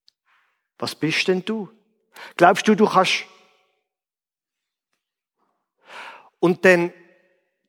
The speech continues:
die Krise, wo wir drinnen stehen. Ich muss Ihnen ehrlich sagen, für mich ist das nicht so einfach. Ich halte mehr für einen Pfarrer, der Sachen anrisst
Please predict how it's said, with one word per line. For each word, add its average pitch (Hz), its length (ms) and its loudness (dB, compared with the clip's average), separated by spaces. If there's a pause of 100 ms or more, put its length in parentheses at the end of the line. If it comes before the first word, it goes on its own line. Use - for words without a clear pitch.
die 175 120 4
Krise, 233 500 2
wo 233 120 4
wir 214 140 0
drinnen 220 360 -2
stehen. 156 500 -4 (1600)
Ich - 120 -12
muss 175 220 2
Ihnen 170 180 4
ehrlich 165 300 6
sagen, 175 360 2
für 165 160 -6
mich 196 280 2
ist - 180 -6
das 143 160 -8
nicht 180 180 -4
so 196 160 -4
einfach. 202 640 -4 (1500)
Ich 226 300 6 (600)
halte 175 320 0
mehr 208 220 6
für 196 200 4
einen 170 140 2
Pfarrer, 202 440 4
der 170 120 2
Sachen 175 600 0 (480)
anrisst 226 1000 2